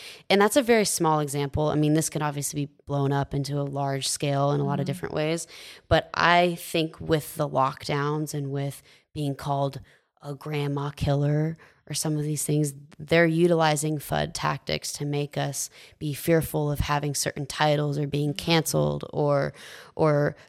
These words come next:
Speaker 1: being ostracized from society because we did something wrong or morally, ethically, biologically,
Speaker 2: Mm-hmm.
Speaker 1: health-wise wrong,
Speaker 2: Mm-hmm.
Speaker 1: when actually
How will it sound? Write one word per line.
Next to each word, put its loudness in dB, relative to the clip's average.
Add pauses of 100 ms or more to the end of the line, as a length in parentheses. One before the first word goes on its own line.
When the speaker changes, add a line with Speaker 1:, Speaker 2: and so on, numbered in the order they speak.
Speaker 1:
being 6
ostracized 0
from -2
society 2
because -4
we -2
did -2
something -4
wrong 4
or 2
morally, 4
ethically, 2
biologically, 2
Speaker 2:
Mm-hmm. -4
Speaker 1:
health-wise 2
wrong, 2
Speaker 2:
Mm-hmm. -12
Speaker 1:
when 2
actually 2